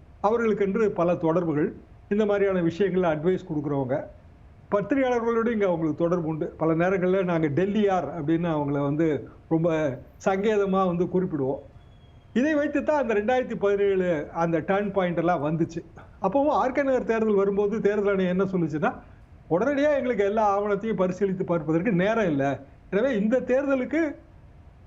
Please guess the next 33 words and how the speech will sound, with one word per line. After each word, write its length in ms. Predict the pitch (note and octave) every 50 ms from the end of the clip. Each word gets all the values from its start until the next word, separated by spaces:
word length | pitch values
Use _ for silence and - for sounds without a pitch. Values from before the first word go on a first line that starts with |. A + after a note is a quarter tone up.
| -
ஒரு 180 | - A3+ A3 A3
இரட்டை 340 | G#3+ G#3+ G#3 G3 A#3+ A#3+ A#3+
மின் 200 | F#3 G3+ G#3 G#3
விளக்கு, 360 | G3+ F#3 F3 E3+ - C4 C4+
ஒரு 160 | A3 F#3 E3+
தொப்பி", 400 | - F#3+ E3+ E3 - F#3+ F#3 F#3 -
இப்படி 240 | - A#3 - - A#3
தான் 160 | - B3+ C4
அவங்க 180 | A#3+ G3+ F#3 F#3
பிரிச்சு 300 | D#3+ D#3 F#3 F#3 - F#3
விட்டாங்க. 360 | D#3 C3+ - C#3 B2 A#2 D3 - - - - - - - - -
அதுக்கு 200 | A3+ B3+ C#4+ A#3+
பிறகு 160 | C#4+ D4 D4
பல 220 | G#3+ G#3 G#3+ A3+
மாறுதல்கள், 560 | G3+ G3 G3+ A3 A3+ G#3 F#3+ E3+ D3 C#3 D3 D3
அதிமுகல 540 | E3 E3+ D#3 E3 D3+ D3+ C3+ E3+ D#3+ D#3+ D#3+
வந்து 320 | D3+ D#3 F3+ F3+ - - - - -
திருமதி 280 | - F3+ F3 E3+ E3 -
சசிகலா 400 | F3+ E3+ E3+ - E3 F3 E3+ E3
அவர்கள் 400 | E3 E3+ D#3+ D#3 E3 E3 E3 - - - - - - - -
அவ-, 300 | D#3 D#3 D#3+ E3+ D#3 E3
ப-, 100 | - E3+
அ, 560 | D#3+ D#3 D#3 D#3 D#3 D3+ D3 - C#4 C4 F#3 D#3+ D#3 D3+ D3+
கட்சியிலிருந்து 580 | D3+ F#3 F3+ - - F#3+ F3+ F3+ F3 E3 E3+
நீக்கப்பட்டார்கள். 760 | D#3+ E3+ F#3 F#3 F3+ E3 D3+ C3 D#3 D3 C#3 D3 C#3+ D3+ D3 - - - - - -
அது 280 | - D#3 F3 F#3+ C4
தொடர்ந்த 360 | G3+ A#3+ A3 A3 A3+ G#3 A3+ G#3
வழக்கு 280 | G3 G3+ G3+ E3 F#3+
திரு 160 | G3 F#3 F3+
வெற்றிவேல் 480 | E3 D#3+ E3 - A#3 A#3+ A3+ G#3+ - -
போட்டு, 300 | - F3 E3+ C#3 F#3+ F3+
அது 160 | E3+ D#3 E3
இங்க, 480 | D#3 D3+ F3 E3+ F#3+ F3+ F3 E3 C#3